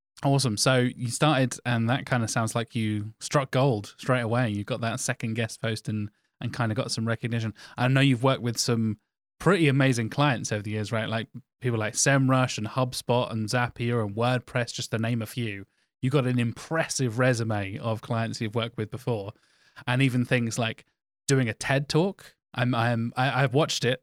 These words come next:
on YouTube the other day. Fantastic, very interesting. I'll put a link for that in the show notes, listeners, if you do wanna go and check out Lily's ted Talk. What was that experience like? That's such a cool thing to have to say you've done before.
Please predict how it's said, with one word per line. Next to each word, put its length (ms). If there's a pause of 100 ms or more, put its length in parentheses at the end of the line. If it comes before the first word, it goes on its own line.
(140)
on 200
YouTube 400
the 100
other 140
day. 320 (640)
Fantastic, 760
very 280
interesting. 360
I'll 120
put 180
a 40
link 180
for 80
that 120
in 60
the 60
show 200
notes, 220
listeners, 260
if 100
you 80
do 180
wanna 180
go 100
and 100
check 220
out 120
Lily's 260
ted 160
Talk. 260 (340)
What 160
was 120
that 200
experience 500
like? 180
That's 220
such 220
a 60
cool 400
thing 200
to 120
have 280
to 100
say 160
you've 180
done 220
before. 300